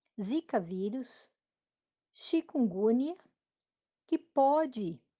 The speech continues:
apresentar uma hepatite aguda grave também. No Brasil, há casos de transplante hepático por dengue.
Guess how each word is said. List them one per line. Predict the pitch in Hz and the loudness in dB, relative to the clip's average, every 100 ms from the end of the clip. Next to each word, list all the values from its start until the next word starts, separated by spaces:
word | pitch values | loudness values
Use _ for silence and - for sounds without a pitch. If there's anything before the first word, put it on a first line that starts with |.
| _ | _
apresentar | 233 226 240 214 233 202 226 226 277 _ _ _ _ - | -4 -2 0 0 -2 -2 -2 -2 -6 _ _ _ _ -2
uma | 247 | 2
hepatite | 254 247 233 - 233 254 | 2 2 -2 -2 -4 -2
aguda | 220 240 247 254 | -2 -2 -2 -4
grave | - 208 190 185 220 | -2 0 0 -2 -8
também. | - 277 220 131 160 _ _ _ _ _ _ _ _ _ _ _ _ - | -4 -2 -2 -4 -8 _ _ _ _ _ _ _ _ _ _ _ _ 0
No | 262 | 2
Brasil, | 240 240 208 175 214 277 269 - | 8 8 8 4 -2 -2 -4 -2
há | 214 | -2
casos | - - 233 247 196 175 165 - | -2 0 2 2 0 -8 -10 -10
de | 220 | -6
transplante | 208 208 214 - - 269 294 | -2 0 0 -2 -2 -2 -2
hepático | 269 - 202 202 - 214 | -6 -2 -2 -2 -6 -10
por | - 254 | -6 -4
dengue. | 233 202 165 165 170 | 0 0 0 -8 -12